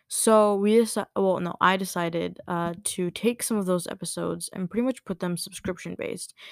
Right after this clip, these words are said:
And these are the ones that, like, did okay, just not as well,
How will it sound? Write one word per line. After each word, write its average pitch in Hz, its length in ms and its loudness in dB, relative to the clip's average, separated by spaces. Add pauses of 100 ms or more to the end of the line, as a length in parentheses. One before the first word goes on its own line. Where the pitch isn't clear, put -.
(240)
And 202 120 -4
these 220 160 -2
are 233 40 -2
the 226 100 4
ones 185 400 2
that, - 180 -2
like, - 380 -8 (220)
did 190 260 4 (100)
okay, 185 600 0
just 180 260 -4
not 170 180 0
as 165 140 -4
well, 160 260 -4